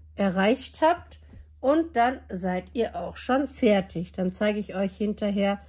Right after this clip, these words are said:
das Endergebnis nochmal. So, wir haben jetzt hier die letzten Reihen oder die letzten Maschen noch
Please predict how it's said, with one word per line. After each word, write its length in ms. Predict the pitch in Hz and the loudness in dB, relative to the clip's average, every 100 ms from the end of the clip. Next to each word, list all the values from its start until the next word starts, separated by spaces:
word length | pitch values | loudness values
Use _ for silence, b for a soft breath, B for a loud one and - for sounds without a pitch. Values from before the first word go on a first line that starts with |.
| B B - | B B -6
das 380 | 180 226 - - - - - | -2 -2 -4 -20 -20 -14 0
Endergebnis 1300 | 208 214 214 - - 170 165 160 - 160 156 156 _ | 2 2 0 -8 -4 -2 0 -2 -2 -6 -6 -8 _
nochmal. 800 | - 196 156 165 160 156 147 156 - _ _ _ _ _ _ _ | -6 -2 -2 -4 -6 -4 -6 -8 -16 _ _ _ _ _ _ _
So, 460 | 190 196 240 208 | -8 -2 2 2
wir 140 | 175 180 | 2 2
haben 240 | 185 196 | 0 0
jetzt 220 | 185 185 | -4 -6
hier 100 | - | -6
die 100 | 196 | -2
letzten 500 | 190 196 196 - _ 185 | -2 -2 -6 -20 _ -8
Reihen 560 | 170 175 190 226 247 | -4 -4 -2 -4 -8
oder 100 | 208 | -8
die 120 | 196 185 | -6 -4
letzten 460 | 180 185 - 190 | -4 -6 -12 -6
Maschen 360 | 185 180 - 226 | -6 -6 -6 -4
noch 240 | 240 240 | -4 -8